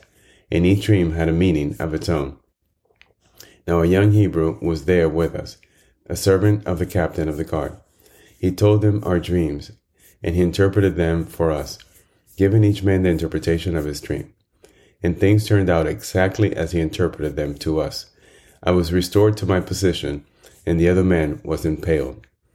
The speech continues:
So Pharaoh sent for Joseph, and he was quickly brought from the dungeon. When he had shaved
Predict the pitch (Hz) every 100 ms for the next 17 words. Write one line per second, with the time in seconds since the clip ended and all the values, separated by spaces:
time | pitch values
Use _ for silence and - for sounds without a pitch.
0 | _ _ _ - 95 90 95 104 107 104
1 | 95 - 98 90 85 80 82 - - 85
2 | 80 87 80 80 - 98 - 98 - 80
3 | 78 - 80 76 - 82 73 69 - _
4 | _ - - - _ 87 90 90 87 -
5 | 98 107 110